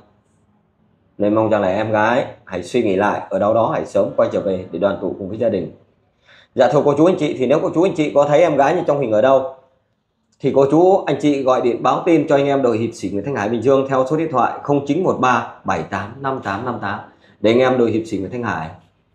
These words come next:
à, gặp em gái cũng như là khuyên em gái sớm quay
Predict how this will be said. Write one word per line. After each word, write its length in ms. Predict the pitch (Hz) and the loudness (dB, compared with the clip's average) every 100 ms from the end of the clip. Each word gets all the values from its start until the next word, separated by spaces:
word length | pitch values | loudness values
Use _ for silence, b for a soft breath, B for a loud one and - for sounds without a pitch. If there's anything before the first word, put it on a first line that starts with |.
| _ | _
à, 260 | 107 110 113 | -2 0 0
gặp 140 | 123 135 | -2 -2
em 140 | 123 | 0
gái 200 | 123 139 113 | 2 0 -2
cũng 120 | 110 | -4
như 100 | 123 | -2
là 220 | 107 98 - - | -2 -4 -10 -8
khuyên 280 | - 143 127 | 2 4 4
em 160 | 117 | 2
gái 200 | 110 110 143 _ _ | 0 -4 -6 _ _
sớm 240 | - 117 - | -4 -2 0
quay 160 | 127 | -2